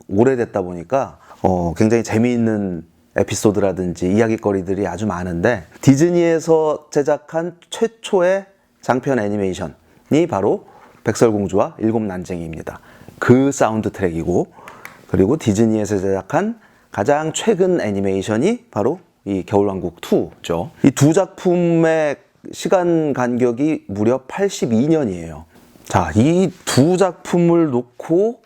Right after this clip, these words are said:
동일선상에서 비교하는 게 어떻게 보면 좀, 어, 무리라는 생각도 들어요. 둘 다 굉장히 가치 있는 작품이고 좋은 음악들을 담고 있는 앨범이기 때문에. 하지만, 어, 이 코너의 컨셉은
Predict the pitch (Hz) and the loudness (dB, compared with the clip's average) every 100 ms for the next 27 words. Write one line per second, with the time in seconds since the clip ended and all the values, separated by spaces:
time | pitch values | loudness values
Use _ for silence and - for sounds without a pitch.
0 | _ 139 139 139 135 131 131 123 120 - | _ -4 0 0 0 0 0 0 -2 -4
1 | 107 127 123 113 127 123 - 120 123 147 | -2 0 0 -2 0 -2 -2 -4 -2 -4
2 | 156 143 147 - - - - - - - | -2 -2 -4 -14 -20 -20 -20 -20 -20 -2
3 | 104 101 98 107 165 180 160 139 143 143 | 0 0 2 4 4 4 2 0 -2 -2
4 | 135 131 135 - 135 101 87 104 _ _ | -4 -2 -6 0 0 0 -6 -12 _ _
5 | _ _ 110 113 104 101 110 110 98 - | _ _ 2 2 2 0 0 -2 -6 -4
6 | 117 104 107 95 87 - 98 95 135 233 | -2 -2 -2 -4 -6 -2 -2 0 0 -2
7 | _ _ - 113 120 101 - 104 95 90 | _ _ 0 2 2 -2 -2 -2 -2 -4
8 | 107 104 98 92 87 - 92 95 92 82 | -2 -2 -2 -2 -4 -2 -2 -2 -4 -6
9 | 78 98 92 - 87 87 123 98 82 - | -6 -4 -4 -4 -8 -4 -4 -4 -10 -20
10 | - - - - - - - - 165 156 | -18 -16 -12 -10 -10 -12 -2 0 2 0
11 | 117 156 185 _ _ _ _ 101 95 92 | -2 -4 -16 _ _ _ _ 0 2 0
12 | 87 80 85 - 107 - 147 123 110 104 | -2 -4 -8 -2 0 2 2 2 0 -2
13 | 92 - _ _ _ - 151 147 131 98 | -4 -10 _ _ _ -4 -2 2 2 2
14 | 113 190 | -2 -4